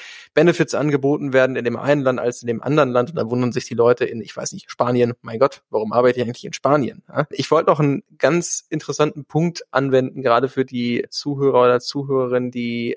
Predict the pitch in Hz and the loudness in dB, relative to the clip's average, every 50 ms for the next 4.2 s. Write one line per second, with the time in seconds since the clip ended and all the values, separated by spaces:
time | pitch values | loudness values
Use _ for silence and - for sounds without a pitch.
0 | - _ - - - 127 135 - - - - - - 117 131 127 - - - 135 | -10 _ -8 -4 -2 -2 -2 -4 -8 -12 -8 -4 -2 2 2 2 2 2 2 4
1 | 139 139 139 - - _ _ - - 139 127 123 127 - - 156 139 - 143 127 | 4 2 0 -6 -14 _ _ -6 -2 2 2 2 2 2 -2 -6 -2 -2 0 2
2 | 135 135 135 131 123 - - - 123 123 123 - - 160 151 151 151 147 - - | 2 0 0 -2 -4 -8 -6 -2 -2 0 0 0 0 2 2 2 2 0 0 -2
3 | 147 135 - 135 131 127 131 131 131 131 131 127 127 - - 135 131 - 127 127 | -2 0 0 0 2 2 4 4 4 2 0 -2 -4 -4 -4 -4 -4 -2 0 2
4 | 120 120 131 - | 2 2 2 -2